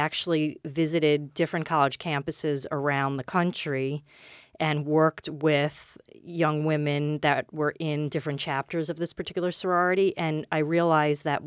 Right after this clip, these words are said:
what I was doing was a lot of counseling and talking while also being on different college campuses. So I kind of put two and two together and found graduate school programs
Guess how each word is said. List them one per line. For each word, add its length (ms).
what 180
I 40
was 200
doing 460
was 300
a 60
lot 220
of 120
counseling 680
and 160
talking 760
while 220
also 340
being 240
on 120
different 280
college 380
campuses. 580
So 220
I 500
kind 320
of 260
put 180
two 160
and 100
two 140
together 580
and 420
found 480
graduate 500
school 280
programs 880